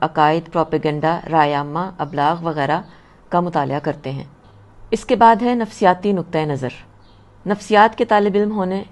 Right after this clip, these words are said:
की हैसियत से हमें ये तो पता ही है कि नफ्सियात क्या है। ये इंसान के किरदार का साइंसी मुताला है, जिसमें इंसान के किरदार को बयान करने, उसकी तशरीह करने, उसको कंट्रोल में लाने और उसकी पेशगोई करने की कोशिश की जाती है।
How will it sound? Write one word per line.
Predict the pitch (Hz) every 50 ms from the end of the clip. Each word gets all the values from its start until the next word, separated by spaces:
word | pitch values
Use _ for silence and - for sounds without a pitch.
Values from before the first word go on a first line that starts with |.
| - - -
की | 196 196
हैसियत | 196 180 170 - 175 175 175 170
से | - - 190 180 202 - - - - -
हमें | - 170 175 185
ये | 180 196 202
तो | 196 202
पता | - 170 165 175
ही | 185 202 202 202
है | 202 180 185
कि | 185 196 180
नफ्सियात | 175 170 175 - - 160 147 160 160 -
क्या | - 170 151
है। | 160 175 180 190 190 - - - - - - - - - - - - -
ये | 170 175 220 226
इंसान | 220 - 202 196 202 - 180 180 185 190
के | - 190
किरदार | 185 214 190 180 175 160 165 170
का | 175 185
साइंसी | 185 - 170 156 160 165 - 185
मुताला | 180 175 - 160 151 143 143 165 180
है, | 196 196 190 190 190 - - - - - -
जिसमें | 190 208 214 220 - 202 180 185 202 220 - - - - - -
इंसान | 175 175 170 - 185 175 180 180
के | 196 185
किरदार | 180 190 180 165 170 160 160 160
को | - 185 185 170
बयान | 147 139 160 156 147 147 165 175
करने, | 175 196 165 175 185 190 208 233 233 - - - - - - -
उसकी | - 170 - - 185
तशरीह | 180 190 175 - - 151 180 190
करने, | 185 208 185 170 180 190 202 220 247 - - - - - - - -
उसको | 170 - - 180
कंट्रोल | - 190 180 175 175 170 165 170
में | 175 190 202
लाने | 196 185 180 175 175 185 202
और | 202 - 180
उसकी | 170 170 - 185
पेशगोई | 170 - 165 165 165 - - 165 175
करने | 180 - 170 175 147 147
की | - 165
कोशिश | 160 151 147 - 160 156 -
की | - 170
जाती | 151 151 131 123 - - 135
है। | 143 117